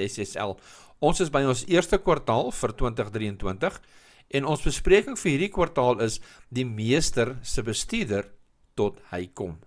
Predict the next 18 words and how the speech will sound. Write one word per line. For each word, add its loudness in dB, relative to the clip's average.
En 2
hierdie 6
week 6
kyk 4
ons -2
na 4
les 4
ses, 0
om -2
skatte 2
in 0
die -4
hemel 0
bymekaar 0
te -4
maak -8
vir -2
vier 4